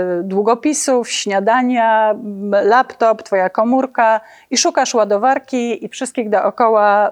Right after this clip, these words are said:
pytasz, "Gdzie jest moja ładowarka?" Albo szukasz jakiegoś dokumentu od dziesięciu minut,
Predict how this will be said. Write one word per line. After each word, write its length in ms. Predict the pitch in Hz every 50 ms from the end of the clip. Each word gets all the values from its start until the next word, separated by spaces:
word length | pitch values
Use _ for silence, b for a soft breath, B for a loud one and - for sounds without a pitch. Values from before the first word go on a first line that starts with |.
| 208 - -
pytasz, 360 | 240 233 - 214 208 196 202
"Gdzie 160 | 190 202 285
jest 200 | 302 285 247 -
moja 240 | 226 247 262 226 214
ładowarka?" 800 | 202 196 196 202 190 208 202 180 170 - - - 208 214 - -
Albo 320 | 214 208 220 208 214 214
szukasz 340 | - - 247 - 240 233 -
jakiegoś 360 | 226 - 233 208 220 226 214
dokumentu 580 | 202 208 208 - 208 202 202 202 208 - 214 180
od 120 | - 185
dziesięciu 480 | 180 196 202 - 208 202 208 - - 190
minut, 340 | 190 196 202 202 196 196